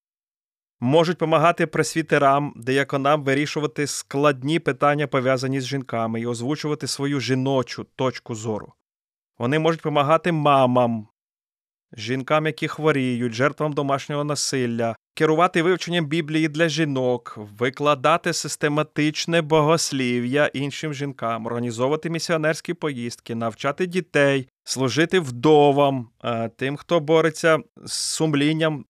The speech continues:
через скоєний аборт. Вони можуть, е, об'єднувати різних людей, національностей і рас.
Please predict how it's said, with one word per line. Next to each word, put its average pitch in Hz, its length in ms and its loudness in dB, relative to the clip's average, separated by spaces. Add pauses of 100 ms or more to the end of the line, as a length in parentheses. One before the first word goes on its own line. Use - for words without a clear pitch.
через 143 280 0
скоєний 151 400 2
аборт. 123 600 0 (460)
Вони 123 460 0
можуть, 160 640 2
е, 151 60 4
об'єднувати 147 1600 0
різних 147 500 0
людей, 135 440 0
національностей 127 920 -2
і 123 160 -4
рас. 123 520 0